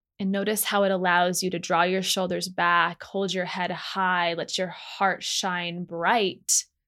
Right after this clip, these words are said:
and claim this label if you choose to,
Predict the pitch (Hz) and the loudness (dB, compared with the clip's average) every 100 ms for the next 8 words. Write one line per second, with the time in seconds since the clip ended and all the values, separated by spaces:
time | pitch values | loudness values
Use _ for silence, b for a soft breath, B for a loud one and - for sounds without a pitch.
0 | _ _ - 196 185 - - 196 262 254 | _ _ -8 -6 -6 -6 -2 0 2 2
1 | 208 - 202 196 202 190 _ - 240 233 | 2 0 0 0 0 -2 _ 4 4 2
2 | - 240 220 185 - 233 240 - 190 175 | -4 -4 -2 -2 -2 -2 -2 -2 -2 -2
3 | 170 247 | -2 -6